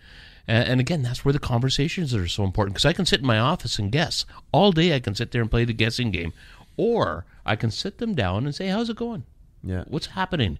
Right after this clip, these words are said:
Speaker 2: Mm-hmm.
Speaker 1: And sometimes, you know, people have so many things going on in their lives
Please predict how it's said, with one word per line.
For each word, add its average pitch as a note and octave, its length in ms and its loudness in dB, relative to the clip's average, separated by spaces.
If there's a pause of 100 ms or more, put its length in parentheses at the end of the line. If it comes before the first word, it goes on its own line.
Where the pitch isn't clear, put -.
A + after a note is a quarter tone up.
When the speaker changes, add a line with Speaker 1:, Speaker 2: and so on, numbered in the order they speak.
Speaker 2:
Mm-hmm. F#2 320 -4 (200)
Speaker 1:
And D#3 400 4
sometimes, A3+ 580 -2
you G3 60 0
know, G3+ 120 0
people F#3+ 320 2
have E3 300 2 (100)
so E3 320 0
many G#3 240 4
things C#3+ 300 0
going A#2 260 4
on G2+ 240 2
in C3 80 2
their G#2+ 140 4
lives D#2+ 440 -4